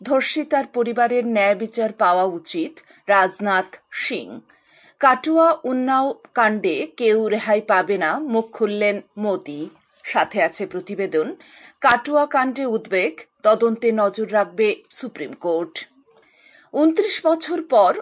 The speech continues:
অসমের ছবি জাতীয় চলচ্চিত্র উৎসবে সেরা ছবির খেতাব পেল। এই খবরে যুগসংঘ লিখেছে,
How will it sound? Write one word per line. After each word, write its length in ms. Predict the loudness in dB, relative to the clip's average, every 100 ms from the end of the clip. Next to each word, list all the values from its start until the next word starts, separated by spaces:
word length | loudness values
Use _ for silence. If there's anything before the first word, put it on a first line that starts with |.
| 0
অসমের 500 | 2 0 -4 -2 -4
ছবি 400 | -6 -8 -4 -4
জাতীয় 460 | 0 0 0 -2 -2
চলচ্চিত্র 580 | -2 -2 -6 -12 -6
উৎসবে 640 | -6 -4 -4 -2 0 -2 -4
সেরা 360 | -8 -2 0 0
ছবির 480 | -4 -8 -4 -6 -8 -16
খেতাব 340 | -10 -4 -4 -4
পেল। 320 | -6 -4 -4 -8 _ _ -20 -20 -8
এই 180 | 0 0
খবরে 360 | 2 0 0 -2
যুগসংঘ 520 | -4 -8 -8 -10 -8
লিখেছে, 680 | -8 -6 -8 -6 -4 -4